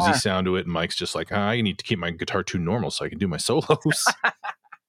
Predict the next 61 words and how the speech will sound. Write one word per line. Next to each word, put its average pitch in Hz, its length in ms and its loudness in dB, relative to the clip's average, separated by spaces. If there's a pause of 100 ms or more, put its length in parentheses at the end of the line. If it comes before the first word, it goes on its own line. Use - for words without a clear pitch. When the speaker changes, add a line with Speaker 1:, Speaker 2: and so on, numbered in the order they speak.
(1000)
Speaker 1:
Yeah, 254 500 4
it's, - 240 0
uh, 226 220 4
okay, 240 200 -2
I 226 140 4
don't 123 140 6
know. 92 180 2
It's, 175 240 2
I 160 100 4
just 151 160 -2
thought 156 200 4
that 143 100 6
was 135 140 2
interesting. 117 400 4
Y-, 123 280 2
you're 135 140 2
right, 160 320 4
'cause 113 340 0
I, 110 80 0 (120)
I 135 80 4
think 170 240 2 (220)
when 175 120 4
I 185 60 4
think 277 200 2
of 262 80 6
this 175 120 2
song, 135 200 4
I 110 60 6
think 110 220 2
of 85 100 0
Mike. 82 340 0
Speaker 2:
Mm-hmm. 117 240 2
Speaker 1:
Like, 120 140 4
that's 131 140 2
the 135 160 2
Speaker 2:
Yeah, 123 120 6
Speaker 1:
first 131 160 4
Speaker 2:
yeah. 78 120 0
Speaker 1:
thing 113 300 -2
that 101 100 4
I, 95 80 -2
that 98 160 0
comes - 180 -12 (160)
to 95 60 0
my 92 80 4
head 101 160 4
is 87 120 0
Mike. 95 400 2 (200)
But 143 160 2
you're 117 100 2
right, 147 320 4
this - 160 0
also 139 400 4 (100)
has 127 360 4
a 107 40 2
Stone-ish 113 600 4
feel 120 460 4
to 101 220 2
it 90 60 2
as 87 120 -2
well. 113 180 4